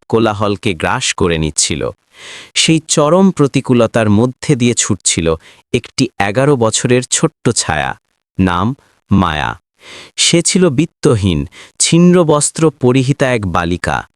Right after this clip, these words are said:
কিন্তু তার চোখে যে ভয় ও দৃঢ় সংকল্পের আগুন জ্বলছিল, তা ছিল নিজের জন্য নয়, বরং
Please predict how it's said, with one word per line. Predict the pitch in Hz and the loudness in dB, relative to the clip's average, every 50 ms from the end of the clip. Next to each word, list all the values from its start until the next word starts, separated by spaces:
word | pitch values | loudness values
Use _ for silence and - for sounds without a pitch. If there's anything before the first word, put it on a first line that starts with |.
| _ _ - - - - - - | _ _ -20 -20 -20 -20 -10 -2
কিন্তু | - 160 165 165 151 - 165 | 0 2 2 2 2 0 -2
তার | - - 147 147 151 | 0 0 -2 -2 -2
চোখে | 143 - - 147 143 131 - - 180 | -4 -2 0 0 0 0 0 0 2
যে | 151 170 170 | 2 2 0
ভয় | 123 98 - - 107 110 120 131 147 160 160 - - - - - - | 0 -2 -6 -4 -2 0 2 2 2 0 -2 -4 -12 -20 -20 -8 -2
ও | - - | 0 0
দৃঢ় | 135 107 101 113 127 139 139 135 147 180 | 0 0 0 2 2 2 2 2 2 2
সংকল্পের | 175 - - 147 131 131 135 - 135 131 131 117 - 135 123 - - | 2 2 0 0 0 0 2 2 0 0 0 0 0 0 -2 -2 -4
আগুন | - 104 110 120 139 165 175 170 | -4 -2 -2 0 2 4 4 4
জ্বলছিল, | 147 131 110 98 95 - - - 85 78 76 69 - _ - - - - - - | 4 4 4 2 2 0 -2 -2 0 -2 -2 -4 -6 _ -20 -20 -20 -20 -10 -4
তা | - 127 127 | -2 -2 -2
ছিল | 131 - - 165 160 160 | 0 0 0 2 4 4
নিজের | 135 113 117 120 123 156 156 135 | 4 4 4 4 2 2 2 2
জন্য | 117 120 107 98 92 87 | 0 0 0 2 2 2
নয়, | 87 82 78 73 71 67 - - - - - - - | 2 2 0 -2 -4 -6 -10 -16 -20 -20 -10 -4 0
বরং | 95 101 104 110 113 113 117 | 0 2 2 2 2 2 0